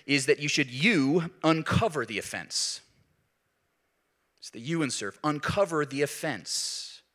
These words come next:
Look back with me at verse thirty-two of Ephesians four. Paul, right after saying, "Get rid of all those different types of anger," then he says,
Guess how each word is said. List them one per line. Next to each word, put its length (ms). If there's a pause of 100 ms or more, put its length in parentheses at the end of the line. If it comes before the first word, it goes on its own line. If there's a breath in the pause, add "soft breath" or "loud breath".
(1000)
Look 180 (320)
back 260
with 180
me 220
at 160
verse 460 (400 soft breath)
thirty-two 580
of 160
Ephesians 400
four. 360 (1400 loud breath)
Paul, 260
right 180
after 200
saying, 220
"Get 200
rid 120
of 100
all 240
those 200
different 300
types 240
of 140
anger," 340
then 220
he 100
says, 460